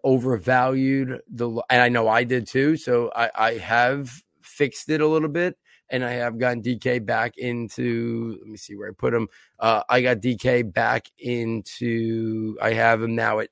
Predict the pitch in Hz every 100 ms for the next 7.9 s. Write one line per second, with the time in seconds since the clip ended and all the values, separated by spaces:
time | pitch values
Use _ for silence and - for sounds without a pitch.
0 | - 123 113 110 117 117 113 110 107 -
1 | 104 - 107 85 - - - 101 101 -
2 | - _ 123 127 110 120 117 113 120 113
3 | - 127 120 113 113 104 107 120 107 107
4 | 110 117 113 107 113 101 113 110 - 113
5 | 113 113 107 - 107 113 117 113 110 -
6 | 113 117 117 110 - - _ - 110 110
7 | 107 98 - 110 107 113 117 113